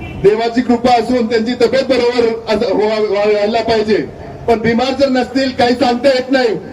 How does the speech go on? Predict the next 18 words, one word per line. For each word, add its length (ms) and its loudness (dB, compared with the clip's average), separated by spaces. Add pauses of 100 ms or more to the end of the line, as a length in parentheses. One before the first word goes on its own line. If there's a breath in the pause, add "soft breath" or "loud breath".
ते 200 4
पण 220 0
नाटक 380 0
करत 200 2
असतील. 420 0
जेव्हा 520 0
काही 280 0
वेळ 180 0
येते, 680 0
लोकांना 500 0
मदत 260 0 (120)
करण्याची 380 2
वेळ 200 2
येते, 460 0 (140)
तेव्हाच 260 2 (120)
ते 40 4
गुल 280 2
होतात. 360 0